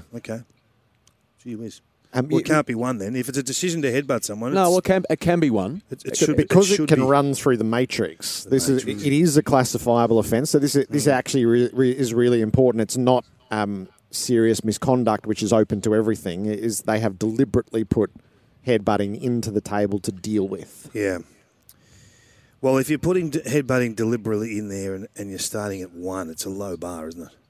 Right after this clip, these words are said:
Speaker 1: I mean, if you make a decision to headbutt and, and you make a mark on someone's head,
Speaker 3: Did you see it
Speaker 1: it
Speaker 3: different?
Speaker 1: can't be one.
Speaker 3: Did you see it differently?
Speaker 1: I, I thought there were, there was some tugging going on from both players, and I, and I don't think in my wildest dreams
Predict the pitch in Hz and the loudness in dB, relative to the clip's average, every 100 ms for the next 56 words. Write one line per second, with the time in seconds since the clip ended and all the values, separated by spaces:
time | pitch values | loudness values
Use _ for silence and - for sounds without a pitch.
0 | _ _ _ _ - 123 131 180 175 165 | _ _ _ _ -6 -4 -2 -2 0 0
1 | 135 110 117 - 151 139 135 113 98 110 | -2 -4 -4 -4 -6 -6 -6 -8 -10 -12
2 | 98 90 - _ _ _ _ _ _ _ | -12 -14 -16 _ _ _ _ _ _ _
3 | _ _ _ - 135 131 127 123 113 117 | _ _ _ -12 -8 -4 -4 -2 -2 -2
4 | 113 107 113 117 110 101 104 98 90 110 | -4 -4 -4 -4 -6 -8 -8 -10 -8 -6
5 | 90 98 - 143 160 - 143 135 - 156 | -6 -8 -6 -2 -2 0 0 0 -2 -2
6 | 156 104 87 87 73 - _ - 139 151 | -4 -6 -10 -10 -16 -20 _ -6 -2 0
7 | - 135 127 - - 196 - _ _ _ | 2 0 0 -6 -12 -12 -16 _ _ _
8 | _ - - 175 185 - 175 147 151 135 | _ -4 -4 0 -2 2 0 2 2 2
9 | 117 101 - 120 110 117 131 120 - 117 | 0 -4 -10 -20 -20 -6 -2 -2 -2 -6
10 | - 131 147 131 127 120 113 107 110 98 | -6 -2 0 0 0 0 -2 -4 -6 -6
11 | 104 95 - 98 92 92 - 120 131 139 | -6 -6 -10 -12 -10 -12 -10 -12 -8 -8
12 | - 143 156 131 135 110 101 104 98 98 | -4 -2 0 -2 -4 -6 -8 -10 -10 -8
13 | 90 92 90 82 - 85 78 - | -6 -6 -8 -10 -14 -14 -12 -16